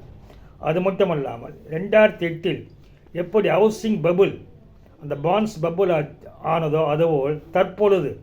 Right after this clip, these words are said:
அமெரிக்காவில் ஹவுசிங் சந்தையானது மிக மந்த நிலையில் இருக்கிறது. அதில் வளர்ச்சி இல்லை. அது வாங்குவதற்கான ஆர்வமானது குறைந்துள்ளது. எனவே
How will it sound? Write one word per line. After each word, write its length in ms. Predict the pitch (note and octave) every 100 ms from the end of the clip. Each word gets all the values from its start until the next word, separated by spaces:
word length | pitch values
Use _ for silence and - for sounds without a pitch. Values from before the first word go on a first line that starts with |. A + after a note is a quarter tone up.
| -
அமெரிக்காவில் 800 | C#3 F3 F3+ D#3 - B2+ B2 C3 D3 - - - - - - - - - - -
ஹவுசிங் 560 | E3 G#3+ A3+ - A3+ A3 -
சந்தையானது 720 | F3 F3 F3 D#3+ D3+ C#3 C3+ C#3+ A2+ - - D3+
மிக 260 | E3+ G#3 F#3+ D#3
மந்த 340 | E3 G3+ A3
நிலையில் 360 | G#3 F3+ F3+ F3
இருக்கிறது. 580 | D#3 D#3 D#3 C#3 B2+ C#3 A#2+ G2+ - - - - - - - B2+ C#3+
அதில் 320 | D#3+ F3 A3 A3 - - - - -
வளர்ச்சி 520 | D#3 G3+ G3+ - F#3+ D#3
இல்லை. 200 | C#3+ C3+ A2 - C#3
அது 120 | D3
வாங்குவதற்கான 920 | C#3 F#3+ G#3 G3+ F#3 E3 D3+ D#3 C#3 C3 E3 F3 - - - - F3
ஆர்வமானது 680 | G3+ F#3 D#3 C#3+ C#3+ C#3+ F3 B2+ G#2 - - - D3+
குறைந்துள்ளது. 580 | F3+ F3+ D3+ B2 G#2 - - -
எனவே 400 | C#3+ D#3+ D#3+